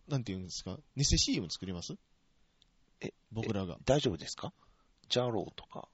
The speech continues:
Speaker 1: ジャローは関係ないですよ。
Speaker 2: 偽広告
Speaker 1: ジャスラックぐらいです。
Speaker 2: あ、ジャス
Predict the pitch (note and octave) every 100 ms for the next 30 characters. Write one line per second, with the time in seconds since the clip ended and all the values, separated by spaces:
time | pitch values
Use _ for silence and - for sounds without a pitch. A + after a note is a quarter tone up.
0 | _ - _ _ _ _ _ _ _ _
1 | _ - G#3 G#4 E2+ - G2+ F#2+ F2+ G2+
2 | - - _ _ _ F#2+ G#2+ D3 - -
3 | - - F3 A3+ F#3 - - B2+ A2+ G#2
4 | - - - - -